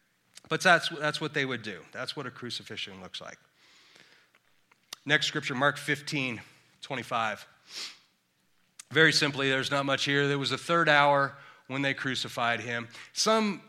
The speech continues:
versions, you'll see that it says it was the sixth hour. And, and I've heard people say, "Oh, the Bible contradicts itself," because in this gospel it says sixth hour, in this gospel it says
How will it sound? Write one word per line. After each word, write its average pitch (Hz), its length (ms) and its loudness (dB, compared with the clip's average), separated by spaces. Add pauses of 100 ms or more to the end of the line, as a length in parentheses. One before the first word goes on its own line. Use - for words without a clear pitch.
versions, 147 680 0
you'll 135 180 -2
see 143 300 0
that 135 100 0
it 120 160 -2
says 135 340 2
it 120 60 -8
was 113 160 -8
the 123 100 -8
sixth - 540 -2
hour. 90 360 -4 (360)
And, 127 180 -6
and 139 220 -4
I've 135 120 -2
heard 170 260 0
people 156 260 -2
say, 139 320 2
"Oh, 139 160 2
the 127 60 -6
Bible 135 320 2
contradicts 120 560 -8
itself," 101 400 -8
because 113 320 -8
in 110 100 -8
this 208 180 2
gospel 143 400 2
it 117 100 -6
says 107 220 -6
sixth - 400 -4
hour, 135 460 2 (480)
in 131 80 -6
this 180 180 2
gospel 151 440 2
it 117 80 -6
says 107 260 -6